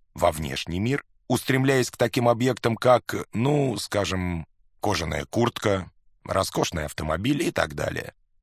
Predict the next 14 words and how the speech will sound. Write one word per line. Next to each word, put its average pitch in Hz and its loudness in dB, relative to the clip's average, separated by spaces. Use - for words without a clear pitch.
Многие 113 2
ваши 87 -2
сверстники, 139 -2
я 82 -6
вспомнил 80 -6
фон 80 -6
Эрнана 95 -2
и - -10
вздрогнул. - -8
Я 90 -2
понял, 82 -6
не 95 -6
продолжайте. 73 -8
Прекрасно. - -4